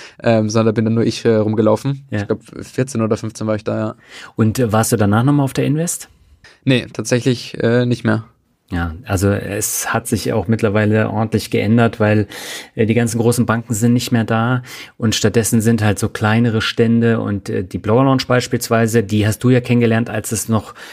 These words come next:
Speaker 2: ganz, ganz klein war. Mittlerweile sind da ja über zwanzig Blogger und, äh, das ist natürlich dann auch nochmal ein Unterschied zu zweitausendsechzehn.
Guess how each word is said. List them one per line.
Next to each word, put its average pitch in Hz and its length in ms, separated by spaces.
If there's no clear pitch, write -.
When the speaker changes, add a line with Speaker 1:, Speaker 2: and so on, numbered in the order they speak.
Speaker 2:
ganz, 120 260
ganz 107 200
klein 120 380
war. 101 120
Mittlerweile 104 440
sind 98 200
da 101 60
ja 98 140
über 104 220
zwanzig - 680
Blogger 107 420
und, 95 300
äh, 92 240
das 90 200
ist - 140
natürlich 98 320
dann 104 160
auch 104 80
nochmal 107 220
ein 127 40
Unterschied 117 460
zu 104 260
zweitausendsechzehn. 95 880